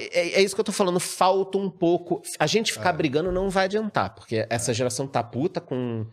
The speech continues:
Speaker 1: a galera milênio mais velha, a gente tá puta com a geração, aí fica todo mundo se agredindo, aí tem gente que tira vantagem disso, porque dá ibope pra cacete, você botar um contra o outro.
Speaker 2: É verdade,
Speaker 1: Entendeu?
Speaker 2: é.
Speaker 1: Aí, é,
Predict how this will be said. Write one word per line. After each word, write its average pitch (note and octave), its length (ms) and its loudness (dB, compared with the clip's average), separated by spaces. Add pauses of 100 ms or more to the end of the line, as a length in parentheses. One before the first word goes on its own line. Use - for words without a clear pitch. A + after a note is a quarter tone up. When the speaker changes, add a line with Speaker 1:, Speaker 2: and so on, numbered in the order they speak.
(280)
Speaker 1:
a A2 80 -4
galera B2 300 2
milênio B2 480 2
mais A2+ 220 -2
velha, D3 380 0
a C#3 40 -2
gente C3 200 -8
tá B2+ 100 -2
puta B2+ 420 -4
com A2+ 260 -4
a G#2+ 80 0
geração, B2 760 0 (400)
aí - 60 0
fica - 160 -4
todo C3+ 240 0
mundo C#3 100 0
se C#3+ 120 0
agredindo, A#2+ 360 0
aí D#3+ 100 0
tem C3+ 140 0
gente C#3+ 180 -2
que - 80 -12
tira B2+ 200 2
vantagem B2 520 2
disso, A#2 280 -4
porque C3 120 -4
dá A2+ 400 -2 (380)
ibope B2 400 0
pra B2 100 0
cacete, A#2+ 440 -4
você C3+ 40 -2
botar A#2 280 -4
um B2+ 120 -2
contra A#2+ 360 -4
o A2+ 120 -2
outro. D#3 400 -2 (500)
Speaker 2:
É A2+ 40 -6
verdade, B2+ 480 0
Speaker 1:
Entendeu? C#3 200 -6
Speaker 2:
é. C#3+ 40 -8
Speaker 1:
Aí, D3 220 4
é, - 480 -6